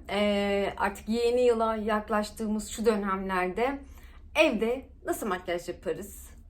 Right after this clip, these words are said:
Yılbaşını nasıl olsa evde geçireceğiz ama öyle kös kös mü geçirelim? Bir giyinmeyelim, bir süslenmeyelim mi, bir kuşanmayalım mı yani, değil mi? Eee, o yüzden hiçbirimize bir make-up artist olmadığımız için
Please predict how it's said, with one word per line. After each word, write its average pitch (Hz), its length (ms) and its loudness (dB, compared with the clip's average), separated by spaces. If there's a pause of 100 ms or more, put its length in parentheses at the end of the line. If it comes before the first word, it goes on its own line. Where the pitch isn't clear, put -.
(180)
Yılbaşını 320 440 0
nasıl 311 220 -2
olsa 294 160 -4
evde 294 340 -2
geçireceğiz 247 600 4
ama 254 260 4
öyle 269 260 6 (240)
kös 403 220 0
kös 240 260 4
mü 202 60 -4
geçirelim? 190 600 -2
Bir 220 40 2
giyinmeyelim, 220 800 2
bir 180 120 -2
süslenmeyelim 208 880 -2
mi, 214 160 2
bir 190 120 -8
kuşanmayalım 247 800 -2
mı 226 80 -2
yani, 175 400 -2
değil 214 200 2
mi? 190 240 -2 (500)
Eee, 233 240 4
o 330 100 4
yüzden 302 320 2 (140)
hiçbirimize 285 520 0
bir 254 100 2
make-up 247 500 0
artist - 280 2
olmadığımız 175 800 -4
için 208 440 -8